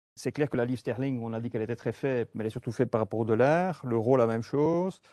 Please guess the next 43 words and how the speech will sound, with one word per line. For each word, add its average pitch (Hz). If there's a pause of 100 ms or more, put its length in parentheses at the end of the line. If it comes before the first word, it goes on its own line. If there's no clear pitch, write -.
(480)
Euh, 113
le 120
yen 151
s'est -
effondré 165
par 156
rapport 156
au 160
dollar. 156
Le 127
yuan 147
est 185
faible 185
par 170
rapport 170
au 165
dollar. 160
Les 107
pays 151
des 143
devises 139
émergents 143
sont 180
faibles 180
par 156
rapport 156
au -
dollar. 147
Donc, 135
clairement, 170
il 196
y 170
a 147
pour 143
le 131
moment 160 (600)
une 135
recherche 151
de 143
sécurité 151 (300)
qui 156
est 156 (640)
nette 151